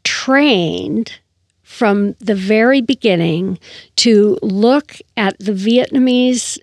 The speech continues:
at the Viet-, at the Vietnamese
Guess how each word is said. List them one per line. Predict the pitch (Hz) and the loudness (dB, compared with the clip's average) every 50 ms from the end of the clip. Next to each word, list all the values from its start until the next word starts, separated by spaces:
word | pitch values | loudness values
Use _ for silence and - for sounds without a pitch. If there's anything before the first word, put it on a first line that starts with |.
| _ _ _ _ | _ _ _ _
at | - 208 - | -6 -4 -2
the | - 226 | -2 -2
Viet-, | 190 190 226 226 220 - _ _ _ _ _ _ _ _ _ _ _ _ - | 0 0 2 2 2 0 _ _ _ _ _ _ _ _ _ _ _ _ -10
at | - 233 196 - | -8 -8 -8 -8
the | - - - 196 196 202 220 226 226 226 214 - - _ _ _ - | -10 -10 -8 -8 -4 -2 2 2 4 2 2 0 -6 _ _ _ -2
Vietnamese | 233 214 214 214 208 208 208 202 196 202 190 185 - - | 0 0 2 2 2 2 4 4 4 2 2 -2 -4 -10